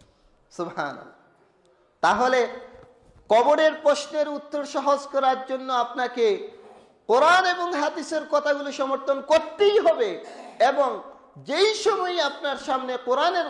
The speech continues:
উদ্ধৃতি দিয়ে কথা বলা হবে, তখন আপনাকে মেনে নিতেই হবে, বিশ্বাস করতেই হবে, নয়তোবা আপনার কোনো গতানুগতির,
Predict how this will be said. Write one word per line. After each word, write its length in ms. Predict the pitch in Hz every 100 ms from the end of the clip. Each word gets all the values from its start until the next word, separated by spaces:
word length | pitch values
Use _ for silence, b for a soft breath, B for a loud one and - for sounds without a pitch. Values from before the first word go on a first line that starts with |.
| 269
উদ্ধৃতি 420 | 220 233 247 254
দিয়ে 200 | 226 233
কথা 220 | 233 226 226
বলা 240 | 226 214
হবে, 460 | 202 208 208 160 - - -
তখন 280 | 208 214 214
আপনাকে 400 | 196 196 190 180
মেনে 280 | 170 170 170
নিতেই 400 | 170 170 240 226
হবে, 560 | 196 185 160 139 - -
বিশ্বাস 420 | 190 - 214 -
করতেই 480 | 208 202 - 269 254
হবে, 280 | 226 202 196
নয়তোবা 420 | 196 196 202 196
আপনার 340 | 180 185 180
কোনো 260 | - 180 170
গতানুগতির, 1900 | 156 165 165 208 277 - - - - - 190 226 254 254 254 320 339 392